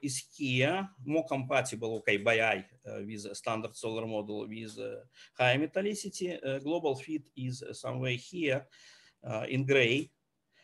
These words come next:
Uh, also, this is a one sigma contour, but you, you can see that i-, i-, it's really compatible even by eye with both models, but we have a small hint towards a higher Z model.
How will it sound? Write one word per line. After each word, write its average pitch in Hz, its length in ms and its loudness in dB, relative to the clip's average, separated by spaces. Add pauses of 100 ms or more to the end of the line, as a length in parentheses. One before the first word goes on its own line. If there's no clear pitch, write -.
(280)
Uh, 123 220 -4
also, 131 260 -2
this 127 240 -4
is 110 140 -8
a 104 180 -2
one 123 140 0
sigma 131 340 -4
contour, 190 340 0
but 139 220 2
you, 156 240 -2
you 151 200 2
can 170 180 0
see 202 160 -4
that 156 180 2 (100)
i-, 131 220 -2
i-, 143 220 -4
it's 151 260 -4
really 156 280 4
compatible 127 760 2
even 107 200 -4
by 113 200 4
eye 101 300 4 (180)
with 104 240 -10
both 127 220 -2
models, 190 540 -2 (300)
but 170 200 4
we 156 80 0
have 170 180 6
a 151 60 6
small 147 340 2
hint 156 300 -4 (120)
towards 117 520 -6
a 104 80 -2
higher 120 280 4
Z 101 140 -2 (100)
model. 87 360 -6